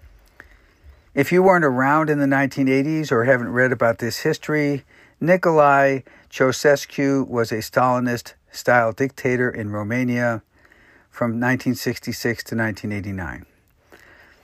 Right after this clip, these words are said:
His combination of crushing poverty brought about by his failed Soviet wannabe economic planning and the prosecution of women who had abortions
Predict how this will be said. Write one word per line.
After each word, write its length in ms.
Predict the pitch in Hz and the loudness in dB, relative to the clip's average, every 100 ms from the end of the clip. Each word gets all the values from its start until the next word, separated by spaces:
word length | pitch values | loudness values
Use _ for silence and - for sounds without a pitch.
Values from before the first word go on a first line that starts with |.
| _ _ | _ _
His 240 | - 151 | 0 0
combination 680 | - 185 202 185 165 147 156 | 2 2 2 0 -4 -4 -2
of 220 | 131 - | -2 -2
crushing 640 | - - 170 180 180 160 139 | -14 2 2 2 -2 -4 -4
poverty 520 | - 139 147 180 226 | 0 2 2 0 -2
brought 300 | - 131 131 | 2 2 4
about 340 | 123 131 123 | 2 2 2
by 240 | 127 123 117 | 2 2 0
his 260 | 123 113 | -4 -6
failed 520 | - 139 143 139 135 - _ | -4 2 6 6 2 -8 _
Soviet 520 | - 139 139 135 123 | -2 2 2 2 -2
wannabe 480 | 120 127 131 131 123 | 0 0 0 -2 -2
economic 540 | 123 120 120 139 139 | -2 -2 0 0 -2
planning 480 | - 139 147 175 180 _ _ - _ _ _ _ | 0 0 2 0 -6 _ _ -20 _ _ _ _
and 500 | 131 143 147 143 143 | 2 4 4 2 0
the 140 | 104 117 | -4 -8
prosecution 1000 | - 175 196 165 147 - 214 208 135 120 | 0 2 2 -2 -8 -6 -4 -4 -4 -4
of 180 | 123 | -4
women 340 | 123 139 135 127 | 0 2 2 -2
who 200 | 123 123 | -2 -2
had 160 | 123 | 0
abortions 720 | 113 107 117 147 113 92 107 | -2 -2 -4 -4 -6 -10 -14